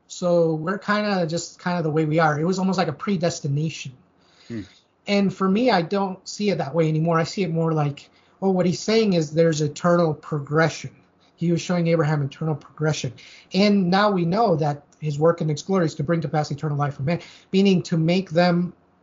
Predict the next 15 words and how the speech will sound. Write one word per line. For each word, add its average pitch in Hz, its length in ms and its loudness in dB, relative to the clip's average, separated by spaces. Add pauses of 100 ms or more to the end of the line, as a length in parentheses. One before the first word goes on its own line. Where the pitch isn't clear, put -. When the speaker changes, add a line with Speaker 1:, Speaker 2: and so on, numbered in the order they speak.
(180)
Speaker 1:
everything 185 400 0
God 170 280 4
knows 185 320 0
and 156 220 -6 (500)
you 175 220 -4
can 143 200 -4
know. 123 120 -10 (380)
I - 100 4
also 226 180 2
like 175 360 0 (760)
the 156 100 -6
words, 175 640 -2 (640)
uh, 143 140 -8
cocoa 190 340 -2
beam. 190 320 0